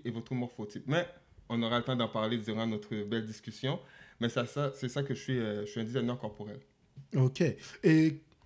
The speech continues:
Speaker 2: comment t'es, comment t'as réussi à devenir designer corporel ? D'où t'es venu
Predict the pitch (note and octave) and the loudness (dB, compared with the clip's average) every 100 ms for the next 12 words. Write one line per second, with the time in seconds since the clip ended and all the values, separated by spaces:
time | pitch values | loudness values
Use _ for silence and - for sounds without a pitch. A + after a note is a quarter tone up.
0 | _ - G#3+ C4 F4+ - G#3 F3+ E3+ D#3 | _ 2 4 4 2 2 6 6 6 4
1 | D3 D#4+ F#4+ B3+ E3+ F3 D4+ D#3+ C#3 D3+ | 4 4 4 6 6 6 6 6 8 8
2 | F#3+ C3 C#3+ C#3 C#3+ E3+ G3 - D#3 C#3+ | 6 6 4 6 6 6 4 4 2 2
3 | D#3+ D#3 D3 B3+ - G3+ E3 C#3+ D#3+ G3 | 2 4 4 4 4 4 6 6 6 8
4 | A#3+ | 8